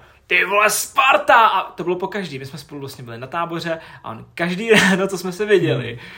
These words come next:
Speaker 1: tak říká, "Ty vole, Spartané," viď, ještě mě flákl do toho ramena a,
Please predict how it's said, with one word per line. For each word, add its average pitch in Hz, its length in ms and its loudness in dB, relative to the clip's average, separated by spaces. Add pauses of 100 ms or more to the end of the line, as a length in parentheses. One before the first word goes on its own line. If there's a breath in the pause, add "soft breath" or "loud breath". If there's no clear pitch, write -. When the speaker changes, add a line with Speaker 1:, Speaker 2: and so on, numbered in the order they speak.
(140 loud breath)
Speaker 1:
tak 139 140 -8
říká, 131 360 -8
"Ty 170 120 4
vole, 175 200 4
Spartané," 190 840 6
viď, 165 140 2
ještě 165 220 -4 (240)
mě 160 240 -8
flákl 156 360 -4
do 147 80 -10
toho 151 200 -4
ramena 151 600 -2
a, 143 220 -6